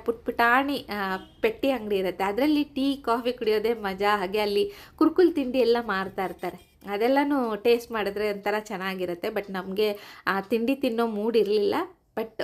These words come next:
only, ಆ, ಟೀ ಮಾತ್ರ ಬೇಕಾಗಿತ್ತು. So, ಟೀ ಕುಡ್ದ್ಬಿಟ್ಟು ಬ್ಯಾಂಗ್ಳೂರ್ ಹತ್ರ ಬಂದ್ವಿ. ಅಪ್ಪ, ಈ ಟ್ರಾಫಿಕ್ ನೋಡಿ ಸಾಕ್ ಸಾಕಾಯ್ತು. ಪ್ರತಿಯೊಂದು ಸಿಗ್ನಲ್ ಅಲ್ಲೂ ನಿಲ್ಸಿ, ನಿಲ್ಸಿ ಮನೆಗ್ ಹೋಗೋಷ್ಟ್ರಲ್ಲಿ ಸಾಕ್ ಸಾಕಾಯ್ತು.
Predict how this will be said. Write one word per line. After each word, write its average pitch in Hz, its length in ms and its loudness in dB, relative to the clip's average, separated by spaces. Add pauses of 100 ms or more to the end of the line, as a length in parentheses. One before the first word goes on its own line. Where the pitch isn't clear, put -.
(140)
only, 247 380 0
ಆ, 190 320 -2
ಟೀ 233 260 -4
ಮಾತ್ರ 208 360 -4
ಬೇಕಾಗಿತ್ತು. 185 600 -4
So, 190 180 -4 (100)
ಟೀ 226 300 -4
ಕುಡ್ದ್ಬಿಟ್ಟು 233 680 0 (440)
ಬ್ಯಾಂಗ್ಳೂರ್ 208 460 2
ಹತ್ರ 226 220 2
ಬಂದ್ವಿ. 233 420 0
ಅಪ್ಪ, 220 200 -2 (100)
ಈ - 20 -2
ಟ್ರಾಫಿಕ್ 202 520 -2
ನೋಡಿ 190 260 -4
ಸಾಕ್ 196 400 -2
ಸಾಕಾಯ್ತು. 208 720 -2
ಪ್ರತಿಯೊಂದು 330 840 2
ಸಿಗ್ನಲ್ 285 520 0
ಅಲ್ಲೂ 240 240 2
ನಿಲ್ಸಿ, 254 560 -4
ನಿಲ್ಸಿ 233 480 -4
ಮನೆಗ್ 208 380 -4
ಹೋಗೋಷ್ಟ್ರಲ್ಲಿ 226 680 0
ಸಾಕ್ 190 460 -2
ಸಾಕಾಯ್ತು. 180 640 -4